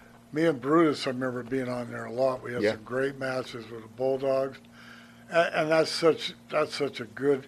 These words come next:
Speaker 1: era, and everything. See, back, everything was so brand new and, and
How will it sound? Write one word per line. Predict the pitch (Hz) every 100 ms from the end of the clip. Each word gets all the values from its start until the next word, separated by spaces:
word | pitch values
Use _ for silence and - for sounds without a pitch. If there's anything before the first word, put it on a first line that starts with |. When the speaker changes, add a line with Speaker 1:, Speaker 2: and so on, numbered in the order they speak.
| -
Speaker 1:
era, | 147 135 127 113 - - - - - -
and | 143
everything. | 180 196 - 190 151 - - -
See, | - - 208 175 - 160
back, | 185 196 - 185 - - -
everything | 185 180 185 190 196 170
was | 147
so | - 165 143 - - - - - - - - -
brand | 147 165 170 165
new | 160 175 160
and, | 139 123
and | 135 139 131